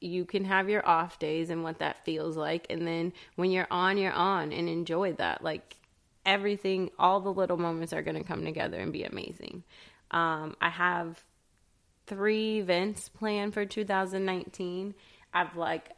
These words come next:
have a lot of just fitness connections I wanna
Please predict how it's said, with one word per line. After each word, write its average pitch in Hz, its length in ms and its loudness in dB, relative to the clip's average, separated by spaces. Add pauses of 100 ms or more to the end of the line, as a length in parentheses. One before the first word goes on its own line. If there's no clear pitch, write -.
(260)
have 190 180 0
a 175 60 0
lot 180 280 6
of 170 220 0
just - 400 -4
fitness 180 560 4
connections 208 960 4
I 202 140 4
wanna 202 360 -2